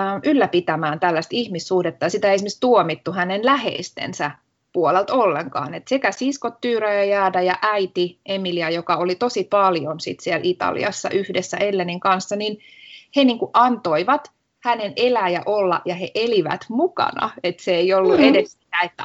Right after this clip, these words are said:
Speaker 1: annetaan nyt tuon Ellenin, vaan et se oli sitä niinku uudenlaista, ö, modernia elämää, jota pystyisit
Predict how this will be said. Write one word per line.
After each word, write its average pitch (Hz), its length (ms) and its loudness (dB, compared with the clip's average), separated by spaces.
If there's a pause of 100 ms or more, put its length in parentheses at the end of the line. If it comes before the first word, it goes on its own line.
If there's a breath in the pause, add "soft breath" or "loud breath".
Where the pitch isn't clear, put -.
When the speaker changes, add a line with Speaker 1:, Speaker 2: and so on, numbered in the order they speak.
Speaker 1:
annetaan 175 420 -2
nyt 175 160 -8
tuon 165 220 -4
Ellenin, 185 400 0 (280 loud breath)
vaan 302 80 -4
et 320 100 -8
se 480 100 2
oli 285 200 4
sitä 320 260 0
niinku 254 340 2
uudenlaista, 175 960 0 (760 loud breath)
ö, - 40 -4 (140)
modernia 180 680 2 (240)
elämää, 185 720 0
jota 220 340 0
pystyisit 180 680 -2